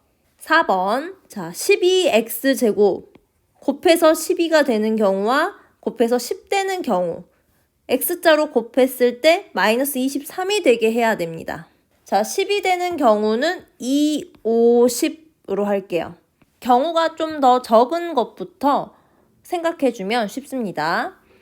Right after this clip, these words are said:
자, 이십삼이 만들어져야 되는데 시행착오를 겪으면서 여러분 하셔야 돼요. 사, 삼, 십이 한번 해볼까요?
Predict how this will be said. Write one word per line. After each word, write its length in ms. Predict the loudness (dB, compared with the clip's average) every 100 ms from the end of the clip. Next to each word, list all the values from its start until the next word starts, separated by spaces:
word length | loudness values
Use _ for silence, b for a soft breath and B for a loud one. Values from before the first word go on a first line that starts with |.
| b
자, 120 | -2
이십삼이 720 | 0 2 0 -4 -4 -2 -2
만들어져야 800 | 0 0 0 2 2 2 2 2
되는데 840 | 2 0 -2 -4 0 2 2 0 -6 _ _ -12
시행착오를 720 | -4 -2 -2 -4 -2 -2 -4
겪으면서 840 | -8 -10 -4 0 0 2 2 2
여러분 400 | 2 0 -2 -4
하셔야 380 | -4 -2 0 0
돼요. 640 | 0 2 2 2 0 -4 b b
사, 280 | -2 0
삼, 220 | 2 0 0
십이 260 | -2 0
한번 320 | -2 0 -2
해볼까요? 840 | -2 -2 -4 -2 0 2 2 0